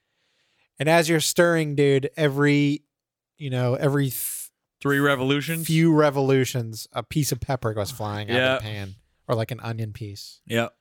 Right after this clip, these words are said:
Speaker 1: And it's, oh my God. Every time that happens, my blood fucking boils.
Speaker 2: I'm the same way.
Speaker 1: Even if you're trying really hard to make that not fucking happen, it happens.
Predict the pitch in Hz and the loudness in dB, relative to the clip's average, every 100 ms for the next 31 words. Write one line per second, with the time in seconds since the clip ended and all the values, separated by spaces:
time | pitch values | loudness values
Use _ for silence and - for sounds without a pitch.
0 | _ _ _ - 113 104 - 117 120 110 | _ _ _ -12 -12 -12 -14 -6 -6 -4
1 | 101 92 107 104 95 - 139 139 151 135 | -8 -6 -6 -4 -6 -2 0 2 0 0
2 | 120 113 110 101 104 101 104 95 - - | 0 -2 -4 -8 -8 -4 -6 -6 -14 -6
3 | 113 - 95 92 92 87 101 113 120 123 | -6 -6 -14 -12 -12 -14 -8 -2 -2 -2
4 | - 127 127 127 113 _ _ 160 190 196 | -2 -4 -4 -8 -10 _ _ 2 4 2
5 | 185 147 160 143 131 135 131 135 131 120 | 0 2 2 2 2 4 2 2 -2 -4
6 | 127 131 127 _ - _ 135 139 139 - | -4 -6 -6 _ -20 _ 2 2 2 0
7 | 151 147 131 127 131 151 - _ _ _ | -2 -2 -6 -4 -6 -10 -12 _ _ _
8 | _ _ _ _ 135 147 - - - | _ _ _ _ 0 0 -2 -16 -20